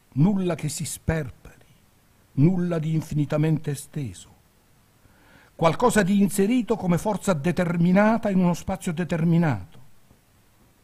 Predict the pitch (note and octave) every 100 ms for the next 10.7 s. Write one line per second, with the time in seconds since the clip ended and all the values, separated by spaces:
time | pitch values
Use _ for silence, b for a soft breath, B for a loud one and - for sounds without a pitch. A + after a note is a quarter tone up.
0 | _ D3 F#3 F3 D3 C3+ - C#3 C3 -
1 | - B2 B2+ _ _ _ _ _ _ _
2 | C3 C3+ C3+ C#3 C3+ C3+ - C#3+ C#3 C3+
3 | A#2 C3 A#2+ C#3 A#2+ G2+ - G2 A#2+ D3+
4 | D#3 D#3 C3 D#3 D#3+ D3 - C#3 C3+ D3+
5 | C#3 F#2+ - - - b - C#3 C#3 B2
6 | F#3 F3+ F3+ F3 E3+ A#2+ - - - _
7 | _ _ _ _ _ _ - G3 G3+ F#3+
8 | F#3 F3 D#3+ G#3 G#3 G3+ - G3+ G3 D#3
9 | D#3 - G#3 A3 F#3 F3+ A#3+ A#3 G#3+ G3+
10 | G3 E3+ D#3+ C3 A#2 -